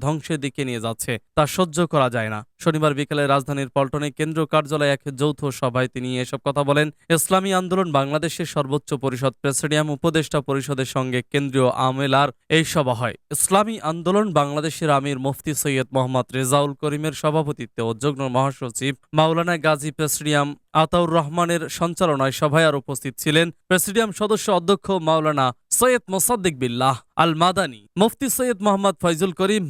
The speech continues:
মাওলানা আব্দুল আউয়াল, মুহাদ্দিস মাওলানা আব্দুল হক আজাদ, অধ্যক্ষ হাফেজ মাওলানা ইউনুস আহমদ, আল্লামা নুরুল হুদা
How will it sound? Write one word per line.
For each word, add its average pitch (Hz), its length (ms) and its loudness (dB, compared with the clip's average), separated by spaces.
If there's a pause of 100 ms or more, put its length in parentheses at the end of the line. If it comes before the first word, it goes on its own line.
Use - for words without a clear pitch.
মাওলানা 165 380 2
আব্দুল 143 340 -2
আউয়াল, 180 300 2 (220)
মুহাদ্দিস 185 440 -2 (120)
মাওলানা 147 360 2
আব্দুল 135 300 -2
হক 147 160 2 (200)
আজাদ, 160 240 0 (160)
অধ্যক্ষ 147 320 -2 (160)
হাফেজ 147 300 0 (100)
মাওলানা 131 320 2 (260)
ইউনুস 175 280 4 (200)
আহমদ, 117 340 -6 (240)
আল্লামা 170 340 2 (140)
নুরুল 190 340 2
হুদা 135 220 2